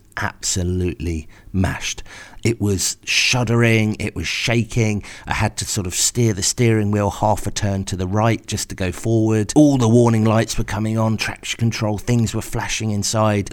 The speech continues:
This whole thing was shaking. And it was a part of this A road that had absolutely, it had no hard shoulder, it had no safe place to pull over, a really fast part of the road. And I realised I just had to keep going. I had to, the,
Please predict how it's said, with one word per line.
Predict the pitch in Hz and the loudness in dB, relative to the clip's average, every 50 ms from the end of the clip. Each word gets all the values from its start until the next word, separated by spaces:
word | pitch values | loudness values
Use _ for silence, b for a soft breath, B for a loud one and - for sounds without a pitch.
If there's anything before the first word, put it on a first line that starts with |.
| - - | -4 -2
This | 92 - - | 0 0 2
whole | 185 160 151 131 | 2 2 2 0
thing | 113 - - 127 113 | 0 -2 -2 -2 0
was | 107 98 | 0 0
shaking. | - - - 113 117 113 - - 92 85 80 B B B B B B B B B _ - | 0 0 2 2 0 0 0 -2 -4 -4 -6 B B B B B B B B B _ 0
And | 110 120 | 2 2
it | - - - - - - _ | 2 0 -2 -8 -20 -4 _
was | 135 127 117 113 - - | 4 4 4 2 0 0
a | 120 117 - - - - | -2 -2 -2 -6 0 2
part | - - 151 160 160 156 - - | 4 6 6 6 6 4 2 0
of | 107 98 - | -4 -4 -2
this | 104 104 - - - - - - - _ - - - - | -2 -2 0 -2 -4 -6 -12 -20 -20 _ -20 -6 0 2
A | - 131 135 131 | 4 6 6 6
road | 117 107 95 87 85 80 - | 6 4 2 0 -2 -2 -4
that | - - | -6 -6
had | - - - 110 - - - | -4 -2 -2 -2 -2 -4 -4
absolutely, | 131 120 - - - - 120 110 85 67 98 - 113 | -6 -6 -4 -4 -4 -2 0 0 -2 -2 -4 -4 -6
it | - | -4
had | - 117 104 113 | -4 -2 0 2
no | 113 123 139 143 147 135 | 4 4 4 6 4 4
hard | 131 117 123 117 110 101 | 4 4 4 2 2 0
shoulder, | - - 110 104 104 101 87 101 | 0 0 0 0 0 0 -2 -4
it | 85 92 | -4 -4
had | 92 98 98 - | -4 -4 -4 -2
no | 110 110 123 139 135 127 | 0 0 2 2 0 0
safe | - - - 110 101 - - | -2 -2 -2 -2 -4 -4 -4
place | - 101 95 - | -4 -4 -4 -6
to | - - | -8 -6
pull | - 98 98 | -4 -2 0
over, | 101 101 92 85 82 | 0 0 0 -2 -2
a | 80 | -2
really | 92 107 135 143 123 104 | -2 -2 -2 -2 -2 -4
fast | - - 120 107 101 95 - - | -4 -2 0 0 0 0 -4 -4
part | - 95 90 90 - | -2 -2 -2 -2 -4
of | - | -4
the | - 95 | -6 -4
road. | 87 104 107 101 90 82 80 80 - B B B B B B B B B B B - - | 0 0 2 2 0 -2 -4 -6 -10 B B B B B B B B B B B -2 0
And | 110 107 101 98 98 95 - | 2 4 4 2 2 2 2
I | 101 | 0
realised | 110 113 110 98 117 - | 2 2 0 0 -2 -2
I | 107 | -4
just | 101 - 123 117 - - | -2 0 0 0 0 0
had | 104 107 - - | 0 0 -2 -2
to | - | -6
keep | - - 104 95 95 - - | -4 -2 -2 -2 -4 -4 -2
going. | - 117 107 95 85 78 78 78 - - - | 0 2 2 2 0 -4 -8 -12 -14 -10 -6
I | 95 | -2
had | 92 113 113 113 - | -2 -2 -2 -2 -2
to, | - 104 95 | -2 -2 -2
the, | 90 95 101 92 | -2 -2 -2 -4